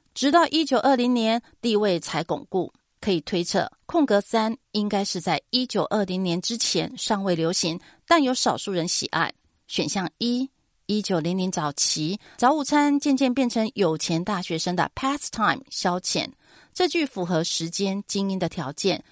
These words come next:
所以我们答案选一。接着下一句，随着政府禁止酒精，私人早午餐就变成绝佳的场所来小酌几杯。生字后面discreet，谨慎的，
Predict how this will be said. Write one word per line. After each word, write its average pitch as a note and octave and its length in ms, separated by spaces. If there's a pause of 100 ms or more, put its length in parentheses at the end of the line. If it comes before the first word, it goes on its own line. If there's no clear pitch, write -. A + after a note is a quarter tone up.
(120)
所 - 140
以 - 20
我 E3 40
们 D3 80
答 D3+ 120
案 D#3 120
选 C#3 240 (100)
一。 C4 320 (320)
接 F3+ 160
着 E3+ 340
下 F#3 240
一 D3 80
句， - 300 (400)
随 D4 220
着 E4 140
政 F#4+ 220
府 F3+ 260
禁 B3 200
止 F#3+ 180
酒 - 300
精， B3 340 (300)
私 - 200
人 C#4+ 200
早 B3+ 160
午 A#3 120
餐 A#3 360
就 A3 120
变 G#3+ 180
成 F#3 160
绝 - 180
佳 A#3 140
的 G#3 100
场 F3+ 240
所 F3 280
来 D#3+ 160
小 E3 200
酌 E3 180
几 - 260
杯。 F#3+ 300 (380)
生 F4+ 240
字 E4+ 140
后 D4+ 180
面 C#4 260
discreet， C#4 600 (240)
谨 - 200
慎 G3+ 280
的， D#3 240